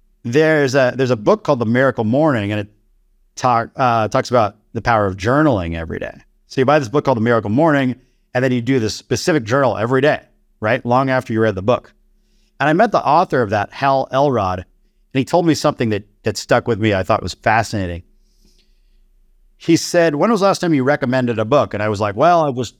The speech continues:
just read this book on Genghis Khan. You know, I've been telling all my friends about it or whatever." He's like, "When were you telling them about it?" I was like, "Well, I was telling them about it when I was reading it." He said, "Okay, well, most people recommend books during the,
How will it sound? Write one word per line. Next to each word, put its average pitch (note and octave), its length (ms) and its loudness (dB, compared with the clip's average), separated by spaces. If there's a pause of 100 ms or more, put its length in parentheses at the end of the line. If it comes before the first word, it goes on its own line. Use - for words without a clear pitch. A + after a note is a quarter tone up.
(100)
just - 280 -12
read B2 260 2
this - 520 -4
book A#2 200 -2
on G#2 160 0
Genghis G#2 280 -2
Khan. C3+ 360 0
You A#2+ 80 0
know, A#2+ 100 0
I've A2 80 0
been G2 120 -6
telling A2 200 0
all G2+ 100 -2
my F#2 120 -4
friends A#2 260 -2
about A2 240 2
it G2+ 120 -2
or G2 40 -4
whatever." G2 380 -4 (920)
He's C3 160 2
like, C3+ 160 0 (1300)
"When E3 380 2
were E3+ 80 4
you D3+ 100 6
telling E3+ 240 2
them A#2+ 160 2
about G2+ 200 0
it?" - 20 -6
I F#2 60 -4
was G2 100 -4
like, G#2 100 -4
"Well, C#3+ 140 4
I F#3 40 4
was E3 80 0
telling D3+ 160 0
them D#3 80 -2
about D3 140 0
it C#3+ 40 -2
when B2+ 180 -4
I C3 60 -2
was C#3 140 -2
reading F#3+ 240 2
it." G#2 140 -10
He G#2+ 60 -8
said, A2+ 160 -6
"Okay, D#3 160 -2
well, A#2 120 -4
most A#3 280 2
people A3 200 2
recommend D3 380 2
books D3 300 0
during F#3+ 460 0
the, E3+ 300 -2